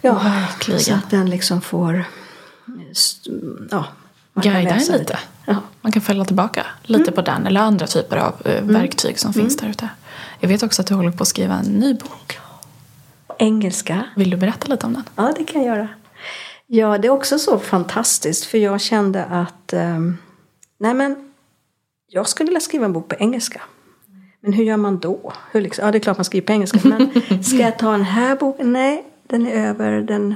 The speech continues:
Speaker 1: har gjort så. Så att då dyker det upp ett kanadensiskt förlag i mitt liv.
Speaker 2: Mhm.
Speaker 1: Som helt plötsligt då jag skriver kontrakt med. Och det är tre år sedan. Det har tagit jättelång tid för mig.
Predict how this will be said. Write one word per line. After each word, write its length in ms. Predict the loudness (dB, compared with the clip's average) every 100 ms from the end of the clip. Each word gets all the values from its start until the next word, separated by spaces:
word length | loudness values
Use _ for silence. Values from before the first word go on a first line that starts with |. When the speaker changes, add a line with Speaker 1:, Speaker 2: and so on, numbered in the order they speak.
| -4
Speaker 1:
har 100 | -2
gjort 520 | 0 -2 -4 -14 -14 -14 -20 -20 -18
så. 60 | -18 -18 -16 -14 -14 -8
Så 160 | 0
att 220 | 0 0 2
då 520 | 4 4 4 2 0 -4 -18 -20 -20 -20 -20 -20 -20 -2
dyker 260 | 0 2 4
det 60 |
upp 220 | 2 2
ett 120 | -4 0
kanadensiskt 640 | 0 2 2 2 0 -2
förlag 580 | 0 2 2 0 -6 -10 -20 _ _ _ _ _ _ 2 2 4
i 40 |
mitt 180 | 4 4 2
liv. 140 | 2
Speaker 2:
Mhm. 360 | 2 2 2 0
Speaker 1:
Som 260 | 0 2
helt 200 | 2 0
plötsligt 480 | 0 0 0 -2 0
då 160 | 0 2
jag 120 | 0
skriver 260 | -2 -2
kontrakt 520 | -2 -2 -2 -4 -6 -6
med. 200 | -4 0
Och 140 | 0
det 80 | 2
är 80 | 0
tre 300 | 0 0 0
år 140 | 0
sedan. 300 | -2 -4 -2 -2
Det 80 |
har 40 | -2
tagit 240 | -2 -2
jättelång 320 | -2 -2 -4
tid 180 | -4 -6
för 60 | -6
mig. 240 | -8 -8